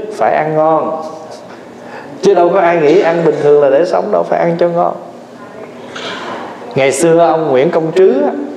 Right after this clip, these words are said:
ông có cái bài thơ, trong đó có bốn câu như thế này: "Ngày ba bữa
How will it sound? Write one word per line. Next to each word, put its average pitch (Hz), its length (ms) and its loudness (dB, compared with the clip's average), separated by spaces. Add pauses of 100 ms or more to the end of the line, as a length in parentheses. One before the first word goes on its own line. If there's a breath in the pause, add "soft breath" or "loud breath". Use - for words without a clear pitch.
(140)
ông 139 160 0
có 165 120 0
cái 185 120 2
bài 123 240 2
thơ, 147 360 2 (320)
trong 139 160 -2
đó 151 100 4
có 165 140 0
bốn 175 300 2
câu 156 280 0
như 147 100 2
thế 156 140 0
này: 131 200 0 (1400 loud breath)
"Ngày 135 640 2
ba 180 300 2
bữa 123 380 4